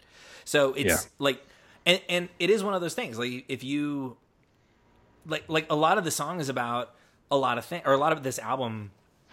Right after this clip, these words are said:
Speaker 1: it covers a lot of territory, a-, as it's supposed to. And it's, like,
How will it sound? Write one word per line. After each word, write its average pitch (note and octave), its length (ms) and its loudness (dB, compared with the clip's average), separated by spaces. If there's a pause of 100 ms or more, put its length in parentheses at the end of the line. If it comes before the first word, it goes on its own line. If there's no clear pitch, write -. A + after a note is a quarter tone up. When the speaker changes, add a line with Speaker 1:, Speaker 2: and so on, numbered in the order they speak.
(380)
Speaker 1:
it C3+ 120 -8
covers D#3 280 0
a C#3 80 -2
lot B2+ 180 0
of C3 80 -6
territory, G#2 560 -8
a-, C3+ 240 -6
as C3 180 -2
it's - 320 -12
supposed C#3 440 -8
to. G#2 220 -8 (600)
And D3 140 2
it's, C#3+ 160 -6 (160)
like, C#3 260 -2